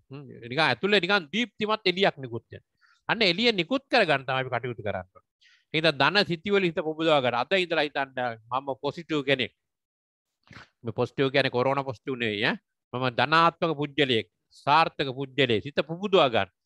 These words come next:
පිබිච්ච සිතක් තියා ගන්න. අද රෑ නිින්ද යන සි-, පිබිදිච්ච සිතකින්. හෙට උදේ නැගිටින පිබිදිච්ච සිතකින්. අපි යන්නේ ලොකු ගමනක්. සාර්ථකතර ගමනක්. දැන් මේ කියපු දේවල් හෙට උදේ රාපහු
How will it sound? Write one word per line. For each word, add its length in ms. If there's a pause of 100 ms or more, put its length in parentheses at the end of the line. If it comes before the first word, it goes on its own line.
(200)
පිබිච්ච 500
සිතක් 320
තියා 260
ගන්න. 180
අද 180
රෑ 240
නිින්ද 220
යන 160
සි-, 280
පිබිදිච්ච 460
සිතකින්. 440 (440)
හෙට 120
උදේ 220
නැගිටින 360
පිබිදිච්ච 440
සිතකින්. 400 (400)
අපි 160
යන්නේ 240
ලොකු 180
ගමනක්. 380 (440)
සාර්ථකතර 640
ගමනක්. 420 (440)
දැන් 120
මේ 120
කියපු 320
දේවල් 240
හෙට 180
උදේ 220
රාපහු 400